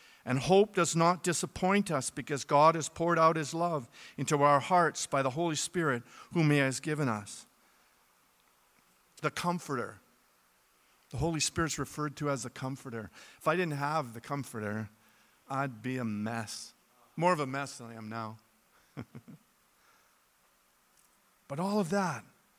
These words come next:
all of that, the worst day with Jesus is still better than the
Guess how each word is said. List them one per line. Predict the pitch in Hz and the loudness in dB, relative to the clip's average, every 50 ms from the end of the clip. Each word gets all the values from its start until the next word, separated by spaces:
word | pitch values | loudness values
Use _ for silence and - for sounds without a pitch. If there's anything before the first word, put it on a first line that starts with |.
| _ _ _ _ _ | _ _ _ _ _
all | - 151 180 185 | -8 -4 -2 -2
of | 175 151 | -2 -2
that, | 170 165 143 127 117 110 - _ _ _ _ _ _ - _ _ _ _ _ _ _ _ _ _ _ _ _ _ _ _ _ _ _ _ _ _ _ _ _ _ _ _ _ _ _ _ _ _ _ _ _ _ _ _ _ _ _ _ _ _ _ _ _ _ _ _ _ _ _ _ - - - | 0 0 0 -2 -2 -8 -16 _ _ _ _ _ _ -20 _ _ _ _ _ _ _ _ _ _ _ _ _ _ _ _ _ _ _ _ _ _ _ _ _ _ _ _ _ _ _ _ _ _ _ _ _ _ _ _ _ _ _ _ _ _ _ _ _ _ _ _ _ _ _ _ -18 -4 2
the | 139 143 | 4 6
worst | 143 143 143 147 170 220 262 285 339 359 320 277 - - - 160 147 131 | 6 6 4 6 6 8 8 8 8 8 8 6 6 4 4 0 -2 0
day | - 240 247 233 226 202 165 131 110 98 98 - - - _ _ _ _ _ _ _ _ _ _ _ _ _ _ | 4 6 6 6 6 4 2 0 -2 -6 -12 -14 -18 -20 _ _ _ _ _ _ _ _ _ _ _ _ _ _
with | _ 139 131 117 - - | _ -10 -10 -10 -12 -6
Jesus | - - - 170 190 190 185 180 143 127 113 107 117 120 - - - - - _ _ _ _ _ _ _ _ _ _ _ | -4 -4 -2 0 0 2 2 2 0 -2 -4 -10 -10 -10 -10 -10 -10 -14 -16 _ _ _ _ _ _ _ _ _ _ _
is | - 139 120 - | -8 -4 -2 -2
still | - - - - - 226 208 214 214 180 | -2 -2 -2 -4 -4 -4 -2 -2 -2 -4
better | 143 - 196 190 202 202 202 190 190 185 170 151 - _ - - _ _ - | -4 -4 -2 -2 0 0 -2 -2 -2 -4 -6 -10 -14 _ -20 -20 _ _ -2
than | 160 156 156 147 | -2 0 0 0
the | 139 135 | -2 -2